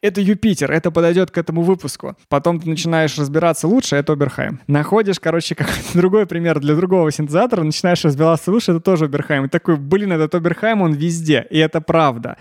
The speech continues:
Он реально везде. Даже в треке Everybody Wants to Rule the World, который мы в прошлый раз ставили,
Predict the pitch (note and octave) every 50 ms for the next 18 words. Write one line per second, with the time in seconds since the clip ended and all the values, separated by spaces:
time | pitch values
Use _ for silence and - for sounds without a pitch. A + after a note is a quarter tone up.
0 | - - D#3 E3 F#3+ G3 - - D3+ D3+ D3 C#3+ D#3 E3+ E3+ D#3 D3 C3+ - -
1 | C3+ C#3+ E3 D#3 D3+ C3+ C3 - - - - - C#3 D3 F3 G3+ G#3 F#3 E3+ -
2 | - - F3+ G3+ G3 F3 - D#3+ - D3 F3 E3 D#3+ E3 D#3+ D#3 E3+ F3 E3+ D#3
3 | D#3 D3 E3+ F3 E3 - - - - D#3 D#3 D#3+ D#3+ D3 C3 C3+ C#3+ C#3 F3 A3+
4 | C#4 D4 C#4+ - - - D3+ - D#3+ D#3+ D#3 D#3 D3 - - - E3+ E3 D3+ -
5 | - C#3+ C#3 C#3 C3 C3 - - - - C#3 C#3 B2+ B2 C3 D#2+ E2